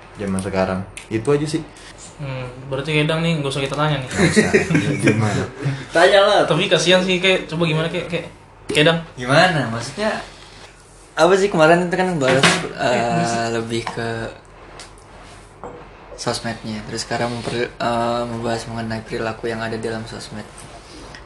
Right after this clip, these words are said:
Speaker 4: Gimana ya? Ya itu yang gue bilang, yang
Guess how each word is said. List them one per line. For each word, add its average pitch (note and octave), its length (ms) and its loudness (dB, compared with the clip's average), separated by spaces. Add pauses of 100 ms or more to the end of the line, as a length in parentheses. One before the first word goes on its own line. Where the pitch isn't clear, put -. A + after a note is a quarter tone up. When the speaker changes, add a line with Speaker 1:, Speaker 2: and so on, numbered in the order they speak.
(920)
Speaker 4:
Gimana B2 320 -4
ya? A2 220 -4
Ya B2+ 120 -4 (120)
itu - 80 -4
yang C#3 100 4
gue E3 160 4
bilang, B2+ 240 4 (160)
yang B2 160 0